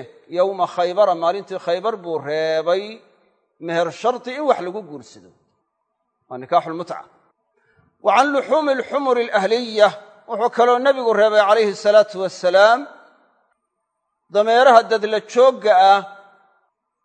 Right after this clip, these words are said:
hilibkooda in la cunana waa reebay nabigu calayhi salaatu wasalaam. Wa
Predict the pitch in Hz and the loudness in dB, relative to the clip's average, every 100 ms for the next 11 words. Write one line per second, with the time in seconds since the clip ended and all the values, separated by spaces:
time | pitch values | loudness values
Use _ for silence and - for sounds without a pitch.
0 | _ - 254 269 214 - 247 233 226 285 | _ -12 -8 -4 -6 0 2 2 0 -2
1 | 262 240 214 247 302 233 208 196 170 175 | 0 2 2 2 4 6 6 4 4 0
2 | 175 175 175 190 214 208 180 165 175 165 | 2 0 -2 -6 -8 -4 -2 0 -2 -6
3 | 147 156 151 - 143 131 - 113 85 _ | -8 -4 -4 -6 -18 -18 -18 -20 -20 _
4 | _ _ _ _ _ _ _ _ - | _ _ _ _ _ _ _ _ -8